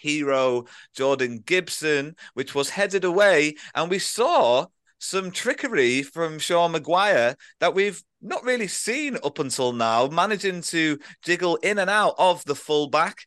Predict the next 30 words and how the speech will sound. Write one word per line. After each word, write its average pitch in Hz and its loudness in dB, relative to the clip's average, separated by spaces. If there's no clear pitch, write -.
get 185 0
himself 170 -4
into 180 -2
the - -2
area 151 4
and 135 -12
force 170 2
a 165 -2
very, 196 2
I 156 -10
mean, 170 -2
it's - -4
just, - -12
it's 156 -4
a, - -4
it's 160 -4
a, 151 0
what's 143 -10
the 123 -6
word 156 0
for 160 -2
it? - -2
A - -4
clumsy, 233 -2
it's - -6
a 202 -4
clumsy 262 -2
kind 139 -4
of 127 -4
challenge, 120 -4